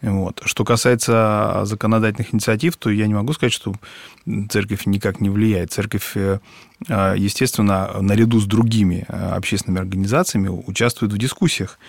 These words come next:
которые проводят представители органов государственной власти, да, в качестве там экспертных совещаний, круглых столов и так далее.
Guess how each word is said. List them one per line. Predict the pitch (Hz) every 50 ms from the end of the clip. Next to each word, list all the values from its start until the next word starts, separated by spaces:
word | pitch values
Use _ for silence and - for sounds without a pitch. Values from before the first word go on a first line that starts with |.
| - - _
которые | - 107 98 - 104 101 95
проводят | - 101 98 107 110 104 95 87 -
представители | - - 101 98 - - 101 104 101 - - 92
органов | 95 90 92 95 92 90 - - - _ _ - - - _ -
государственной | - - - 107 101 92 - - 110 95
власти, | 98 113 160 196 - - - - -
да, | - - 113 127 - -
в | 104 98 101 -
качестве | - 87 92 - - -
там | - 87 90
экспертных | - - - 131 151 147 143 - 120 107 - - - - 95
совещаний, | - - 92 90 - - 131 135 139 127 104
круглых | - - 98 98 95 98
столов | - - 95 95 98 98 -
и | -
так | - 98 95
далее. | 98 123 170 196 151 -